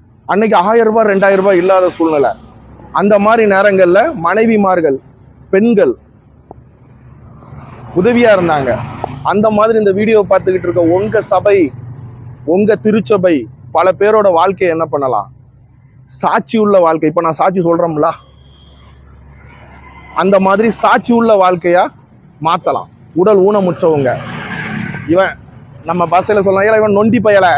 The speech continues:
இவனால, இவன், இவன் பிறந்ததே என்னது? இவனை தூக்கி சுமக்க வேண்டியதா இருக்கு." அந்த மாதிரி உடல் ஊனமுற்றவங்க, சாரி நொண்டின்னு சொல்லிட்டேனே, இது பண்ணாதீங்க, நான் ஒரு இதுக்காக பேசுறேன், அதை புரியணுமேன்னு சொல்றேன்.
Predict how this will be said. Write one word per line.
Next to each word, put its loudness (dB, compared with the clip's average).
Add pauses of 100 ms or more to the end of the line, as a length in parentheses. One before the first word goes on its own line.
இவனால, 0 (520)
இவன், 0
இவன் -2
பிறந்ததே 4
என்னது? 0 (840)
இவனை 0
தூக்கி 0
சுமக்க 0
வேண்டியதா 2
இருக்கு." -2 (880)
அந்த 0
மாதிரி 2
உடல் 2
ஊனமுற்றவங்க, 0 (100)
சாரி 0
நொண்டின்னு 0
சொல்லிட்டேனே, 0
இது 0
பண்ணாதீங்க, -2
நான் 0
ஒரு 2
இதுக்காக -2
பேசுறேன், -4 (100)
அதை -4 (340)
புரியணுமேன்னு 0
சொல்றேன். -4